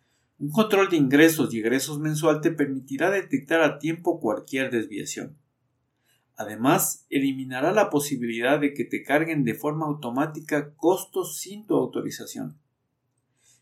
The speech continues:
Esta práctica te ayudará a detectar oportunamente el evento fortuito de que te clonen tu tarjeta de crédito o débito, por ejemplo,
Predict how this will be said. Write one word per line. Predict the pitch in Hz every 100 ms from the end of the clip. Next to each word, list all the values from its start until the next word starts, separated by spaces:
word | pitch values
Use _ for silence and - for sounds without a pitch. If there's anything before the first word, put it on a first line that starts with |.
| -
Esta | 131 - -
práctica | 165 156 175 170 160
te | 117
ayudará | 110 107 110 135
a |
detectar | 127 143 - 135 131
oportunamente | 127 113 - 180 180 160 160 156 160
el | 120
evento | 110 156 - 180
fortuito | 143 131 - 147 151 147
de | 120
que | 120
te | - 98
clonen | - 147 185 190 151
tu | 127
tarjeta | 110 107 139 139 117
de | 98
crédito | - 135 131 117 104 101
o |
débito, | 113 113 104 -
por | - 110
ejemplo, | 120 156 147 151 151